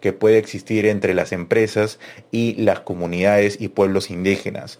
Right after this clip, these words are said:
Sin embargo, en torno a estos y más dispositivos que existen,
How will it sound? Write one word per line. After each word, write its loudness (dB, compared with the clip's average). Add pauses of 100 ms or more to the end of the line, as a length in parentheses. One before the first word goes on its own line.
(100)
Sin -2
embargo, 2
en 0
torno 2
a 4
estos 0
y -2
más 0
dispositivos -4 (140)
que -6
existen, -2